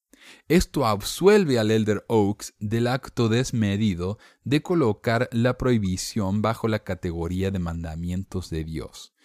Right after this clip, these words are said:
Mientras que los espectadores pueden ver esto como una distorsión de lo que dijo el Elder Oaks, realmente sirve un propósito importante para las personas que están en la iglesia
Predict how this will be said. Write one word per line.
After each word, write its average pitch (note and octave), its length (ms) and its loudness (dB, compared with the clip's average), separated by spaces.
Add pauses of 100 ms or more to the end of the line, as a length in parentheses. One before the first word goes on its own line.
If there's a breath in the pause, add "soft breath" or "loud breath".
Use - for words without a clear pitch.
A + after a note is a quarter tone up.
(340 loud breath)
Mientras G#2+ 360 2
que - 140 0
los G#2 320 0
espectadores A#2 880 0
pueden A#2 460 0
ver B2 200 6
esto A2+ 400 0
como F2 260 -4
una A2+ 200 2
distorsión F2+ 880 -4
de E2+ 100 -2
lo D#2+ 140 -6
que D#2 140 -8
dijo F2 240 -6
el E2 80 -4
Elder D#2+ 400 -6
Oaks, D3+ 420 2 (340 soft breath)
realmente F3+ 640 2
sirve B2+ 460 4
un B2+ 80 6
propósito A2 640 0
importante G2 920 -2 (340 soft breath)
para B2+ 200 2
las D3 160 -2
personas A#2 520 0
que - 120 -4
están G#2+ 260 -2
en G2+ 140 2
la F2 80 0
iglesia B2 580 0